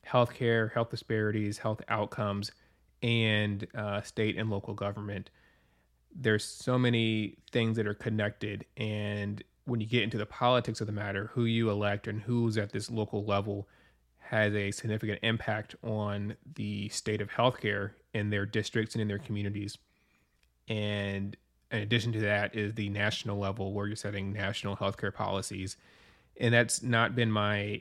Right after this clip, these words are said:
area of expertise. Thankfully, there's so many, um, excellent physicians. Um, my, my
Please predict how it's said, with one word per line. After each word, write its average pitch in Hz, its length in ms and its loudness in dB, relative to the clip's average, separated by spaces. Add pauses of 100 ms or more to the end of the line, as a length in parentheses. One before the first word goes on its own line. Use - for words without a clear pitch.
area 107 560 2
of 104 120 -6
expertise. 107 560 -2 (160)
Thankfully, 113 420 0
there's 104 180 0
so 113 120 0
many, 104 420 0
um, 104 280 -4
excellent 104 460 -4
physicians. 101 640 -4 (380)
Um, 98 520 -6
my, 104 120 -8 (160)
my 104 360 -6